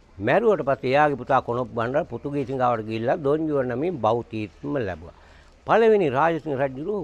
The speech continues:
මායාදුන්න කියන්නේ තාත්තම රට තමයි රජ වෙන්නේ. යන යන පන්සල් වල හාමුදුරු කියන්නේ නම් මේකෙන් ආනන්තරිය පාව කරනවා. මේකෙන් නම් ගැලවිලා නැහැ.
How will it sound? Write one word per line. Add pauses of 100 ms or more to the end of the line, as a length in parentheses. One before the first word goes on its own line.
(140)
මායාදුන්න
කියන්නේ
තාත්තම
රට
තමයි
රජ
වෙන්නේ. (460)
යන
යන
පන්සල්
වල
හාමුදුරු
කියන්නේ
නම්
මේකෙන්
ආනන්තරිය
පාව
කරනවා. (420)
මේකෙන්
නම්
ගැලවිලා
නැහැ.